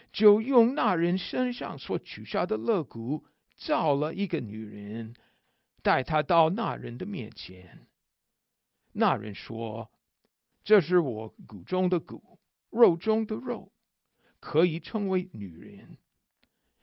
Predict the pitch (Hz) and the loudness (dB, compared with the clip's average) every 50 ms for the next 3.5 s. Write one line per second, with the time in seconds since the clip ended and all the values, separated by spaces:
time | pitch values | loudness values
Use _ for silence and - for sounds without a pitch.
0 | - - - - 151 196 226 233 233 240 220 214 - - 208 208 208 202 196 190 | -20 -18 -6 0 2 4 4 6 4 2 2 0 -2 -6 -4 -2 -2 -2 -4 -6
1 | - _ _ _ _ _ - - - 220 202 - - - - 131 127 143 151 - | -10 _ _ _ _ _ -6 0 0 2 2 0 -2 -6 -4 -2 -2 -2 -4 -6
2 | - _ _ - 113 120 131 165 220 214 190 175 185 185 190 196 - - 247 247 | -10 _ _ -6 -2 2 4 4 4 4 2 0 0 0 -2 -4 -6 -4 -2 0
3 | 233 226 240 240 - - - - - | 0 0 -2 -6 -8 -10 -10 -10 -14